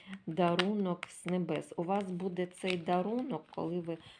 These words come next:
присядете відпочити і озирнутися навколо себе. Пишіть, «Хай буде так, дякую, приймаю».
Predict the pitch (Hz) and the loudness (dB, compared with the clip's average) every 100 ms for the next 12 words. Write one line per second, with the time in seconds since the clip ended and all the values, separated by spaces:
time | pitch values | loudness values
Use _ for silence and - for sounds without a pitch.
0 | - - 147 - 190 196 180 170 - 160 | -10 -6 -6 -6 -2 -2 -2 -6 -4 -4
1 | 160 160 - 165 - - 254 254 175 - | -4 -6 -6 -6 -6 -2 -2 -2 -6 -2
2 | 160 - 160 165 160 170 170 185 240 233 | -4 -4 -6 -4 -4 -4 -2 -2 -2 -2
3 | 180 - 170 160 156 - 190 202 196 - | -8 -6 -6 -6 -8 -8 -4 -4 -4 -10
4 | - 147 143 - - _ _ _ _ - | -6 -6 -6 -12 -14 _ _ _ _ -10
5 | 175 - - 175 - - - _ - - | -8 -8 -6 -6 -6 -18 -18 _ -16 -4
6 | 170 160 151 156 143 151 - 190 214 233 | -2 -2 -2 -2 0 -2 -2 -2 0 -2
7 | 160 156 165 170 170 165 - 165 160 151 | -4 -4 -4 -4 -8 -8 -6 -6 -4 -6
8 | 143 | -8